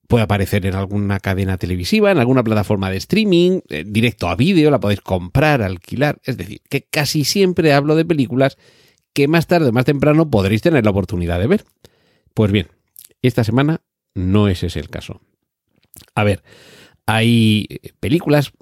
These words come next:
cortometrajes, vamos ya a ir un poquito desvelando un poco por dónde va la cosa, que a lo mejor se ruedan para algún festival y, y es más complicado verlos porque no tienen una distribución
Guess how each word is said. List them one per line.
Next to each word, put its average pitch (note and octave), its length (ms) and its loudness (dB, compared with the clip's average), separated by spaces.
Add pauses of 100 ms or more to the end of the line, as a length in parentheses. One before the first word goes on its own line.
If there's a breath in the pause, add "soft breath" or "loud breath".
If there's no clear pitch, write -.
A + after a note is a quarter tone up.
(100)
cortometrajes, A2+ 680 -2
vamos F2+ 240 -6
ya F2 240 -4
a F2 80 -4
ir F#2+ 140 -6
un F2+ 60 -12
poquito G2+ 300 -4
desvelando G2 500 0
un F#2 100 -4
poco F#2 240 -4
por F#2 140 -6
dónde F2+ 160 -6
va E2+ 60 -4
la F#2 100 -4
cosa, A#2+ 300 0 (960 loud breath)
que A#2+ 260 0
a G#2 100 0
lo G#2 140 0
mejor G2 380 -2
se G2 160 0
ruedan G2 420 0
para F2+ 220 -2
algún F#2 280 -4
festival D#3 800 -2
y, - 580 -14
y - 100 -12
es - 180 -10
más - 200 -12
complicado F2 500 -4
verlos A2 320 0
porque F#2 200 -4
no F#2 60 0
tienen F#2+ 240 0
una F2+ 180 0
distribución F2+ 600 -4